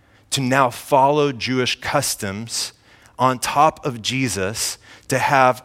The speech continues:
a relationship with God, to be invited into the family of God. And here's what Paul says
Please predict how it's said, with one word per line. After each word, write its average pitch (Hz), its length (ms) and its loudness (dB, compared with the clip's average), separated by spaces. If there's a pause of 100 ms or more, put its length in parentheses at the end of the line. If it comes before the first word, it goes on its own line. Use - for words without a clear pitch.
(100)
a 117 280 0
relationship 120 840 -2
with 117 120 -8
God, 107 180 0
to 92 80 -14
be 104 160 -6
invited 101 560 -4 (120)
into 107 640 -8 (340)
the 107 80 -4
family 90 540 -6
of 92 200 -14
God. 90 320 -4
And 87 140 -14
here's 117 260 -6
what 123 160 -6
Paul 110 240 -4
says 98 380 -4